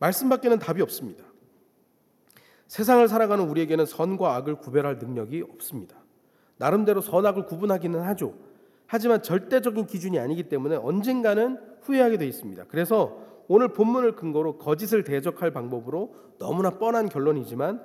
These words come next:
다음의 방법을 추천을 해드립니다. 거짓을 대적하려면 첫 번째로는 말씀을 읽어야 됩니다. 꾸준히 읽어야 돼요. 이해되지 않아도 읽어야 됩니다. "이루야, 알겠니?"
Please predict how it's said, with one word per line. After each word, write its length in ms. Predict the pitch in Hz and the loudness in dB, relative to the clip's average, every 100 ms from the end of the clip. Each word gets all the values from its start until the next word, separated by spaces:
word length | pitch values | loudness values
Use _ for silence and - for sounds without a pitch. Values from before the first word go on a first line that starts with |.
| - - _ | -16 -20 _
다음의 480 | - 147 160 190 185 | -12 -4 0 0 -2
방법을 520 | - 110 117 135 202 | -8 -10 -6 -6 -6
추천을 340 | - - 233 151 | -8 -2 0 0
해드립니다. 420 | 127 - 90 - _ _ _ _ | -6 -12 -18 -20 _ _ _ _
거짓을 420 | - 147 185 214 | -6 -4 -4 -6
대적하려면 840 | 180 131 139 120 107 127 170 101 82 - _ _ _ _ | -6 -6 -8 -12 -8 -4 -4 -4 -14 -20 _ _ _ _
첫 160 | - 214 | -6 0
번째로는 640 | 233 202 151 156 175 113 | 2 2 2 0 -2 -6
말씀을 440 | 117 - 196 170 | -10 -6 -4 -4
읽어야 280 | 156 175 180 | -4 -4 -4
됩니다. 320 | 123 95 - - _ _ _ _ _ _ | -6 -10 -18 -20 _ _ _ _ _ _
꾸준히 380 | 262 240 269 240 | -10 -2 2 2
읽어야 320 | 147 143 110 | 0 -2 -4
돼요. 160 | 101 - _ _ _ _ _ - | -10 -20 _ _ _ _ _ -6
이해되지 480 | 165 269 233 226 196 | 2 4 4 2 0
않아도 300 | 147 170 165 | 0 -2 -2
읽어야 300 | 131 147 143 | -2 0 0
됩니다. 300 | 107 - - - | -2 -12 -18 -14
"이루야, 260 | 117 135 101 | -6 -6 -6
알겠니?" 480 | 110 135 165 208 | -6 -4 -2 -4